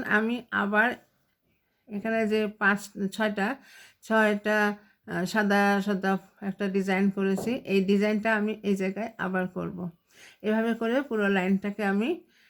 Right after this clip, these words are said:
শেষ করে ফেলব। বন্ধুরা, কেমন লাগলো? হালকা ডিজাইনের উপরে খুব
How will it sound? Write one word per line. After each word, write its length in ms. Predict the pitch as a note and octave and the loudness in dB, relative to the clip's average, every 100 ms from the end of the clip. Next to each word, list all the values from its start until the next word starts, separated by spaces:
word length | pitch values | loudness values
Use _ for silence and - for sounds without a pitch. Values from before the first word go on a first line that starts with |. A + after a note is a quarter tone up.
| _ - | _ -8
শেষ 260 | F#3 F3 - | -4 -2 -2
করে 240 | F3+ E3+ | -4 -4
ফেলব। 340 | E3+ F3 E3 F#3+ E3+ - _ _ _ _ _ _ - | -4 -4 -4 -4 -8 -12 _ _ _ _ _ _ -6
বন্ধুরা, 360 | A3 G#3+ A#3 A#3+ | -2 0 0 0
কেমন 240 | G#3+ G#3 | 0 2
লাগলো? 380 | G#3 G3 G#3 A3 C#4+ | 4 4 2 0 -2
হালকা 380 | A#3 G3+ G3 G#3 | -2 0 0 0
ডিজাইনের 560 | G3+ G3 G3 G3 G3 G3 | 0 0 2 2 2 0
উপরে 320 | F#3+ G3 G#3+ C4 | -2 -4 -4 -6
খুব 220 | - | -12